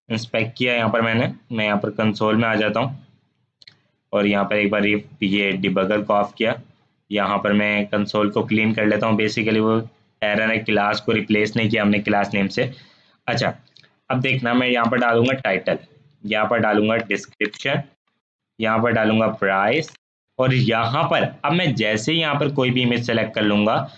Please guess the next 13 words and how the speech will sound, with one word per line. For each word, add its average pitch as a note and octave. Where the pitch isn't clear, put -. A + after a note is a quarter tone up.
आप A#2+
लोग C3
देखना A2
console A#2+
के C3
अंदर A2+
यहाँ A2
पर B2
मुझे B2+
base C3
sixty B2
four A2+
में A#2+